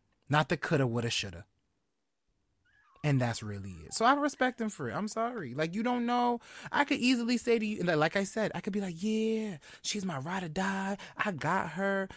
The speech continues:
Because that's what I used to tell my students as well. When we would have fire drills, we would go and they would wanna talk and run around. And I said, Students, listen and listen well.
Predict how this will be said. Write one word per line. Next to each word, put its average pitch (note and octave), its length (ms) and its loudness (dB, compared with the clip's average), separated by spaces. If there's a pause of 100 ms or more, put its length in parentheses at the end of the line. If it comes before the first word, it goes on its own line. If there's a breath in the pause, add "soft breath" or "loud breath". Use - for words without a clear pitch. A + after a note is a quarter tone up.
(100)
Because G#3 180 0
that's A#3+ 220 2
what A3+ 80 2
I A3 40 2
used A3 200 -2
to F3+ 60 -6
tell G3+ 180 -2
my F#3 140 0
students F#3+ 380 -2
as D3+ 120 -6
well. D#3+ 320 -2 (180 loud breath)
When C#3 140 0
we G3 80 2
would F#3+ 120 0
have E3 280 -4
fire E3+ 380 4
drills, A2 360 -4 (380 soft breath)
we A#2+ 100 -2
would G#2 200 -8
go G#3 360 8 (140 loud breath)
and A2 100 -4
they G#2+ 80 -4
would G2+ 140 -6
wanna G2 160 -8
talk G3 500 2
and A2+ 200 -4
run C#3+ 160 2
around. A#2+ 340 -2
And A2 100 -8
I A2+ 80 -6
said, A#2 220 -8
Students, D3 480 -6 (560)
listen B2 340 -2
and A#2 100 0
listen A2 260 -6
well. G2 240 -10